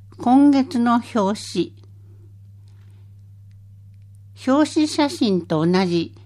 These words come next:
写真があります。十二月号はポインセチア特集。今回の表紙は四ページからの特集で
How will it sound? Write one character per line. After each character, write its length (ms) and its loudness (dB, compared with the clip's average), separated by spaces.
写 220 -6
真 380 2
が 120 0
あ 80 0
り 160 -2
ま 160 0
す。 340 -14
十 340 4
二 200 8
月 320 4
号 300 2
は 260 0
ポ 160 -4
イ 160 4
ン 140 10
セ 220 -2
チ 200 -4
ア 220 -2
特 260 -4
集。 360 -6
今 300 8
回 260 4
の 140 4
表 500 -2
紙 80 2
は 300 0
四 360 4
ペ 240 0
ー 60 0
ジ 140 -6
か 160 -2
ら 140 0
の 180 -2
特 340 -8
集 360 -4
で 280 -6